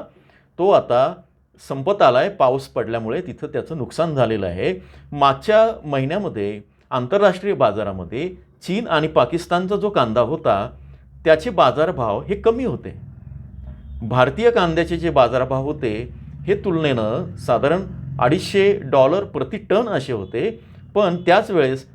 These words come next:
पाकिस्तानचा कांदा मात्र एकशे ऐंशी, एकशे नव्वद डॉलर प्रति टन असा होता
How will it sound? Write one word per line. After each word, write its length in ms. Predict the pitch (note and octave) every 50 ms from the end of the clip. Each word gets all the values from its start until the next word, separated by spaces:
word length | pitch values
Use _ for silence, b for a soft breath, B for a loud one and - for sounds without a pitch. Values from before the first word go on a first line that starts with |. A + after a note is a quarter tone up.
| - - -
पाकिस्तानचा 640 | C#3 C3+ C3+ G3+ G#3 - - G3+ G3 G3 G3 G#3 G3+
कांदा 380 | G3+ F3 D3 D3 D3+ E3 E3+
मात्र 400 | D#3+ D3 C3+ - D#3 C3 B2+ B2+ B2+ -
एकशे 260 | D3 C#3+ - - F#3+
ऐंशी, 420 | E3+ E3 D#3+ D3+ - E3+ E3+ E3 D3+
एकशे 220 | D3 C3+ - -
नव्वद 300 | E3 D3+ C3+ C#3 D3+ D3
डॉलर 240 | - C3+ B2+ C3 C#3+
प्रति 300 | C3+ - C#3 B2+ - F#3
टन 280 | F3 - E3+ D#3 D3 C3+
असा 180 | A#2 - -
होता 360 | B2+ A#2 G#2+ - B2+ G#2+ G#2